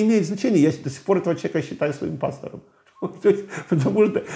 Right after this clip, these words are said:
меня в последнюю очередь интересовали, э,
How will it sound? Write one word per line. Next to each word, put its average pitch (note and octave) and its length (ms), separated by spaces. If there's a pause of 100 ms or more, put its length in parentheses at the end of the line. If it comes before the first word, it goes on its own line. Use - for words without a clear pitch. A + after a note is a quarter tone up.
(140)
меня F3 180
в E3+ 120
последнюю G3 760
очередь D3+ 360
интересовали, C3 760 (260)
э, A2+ 640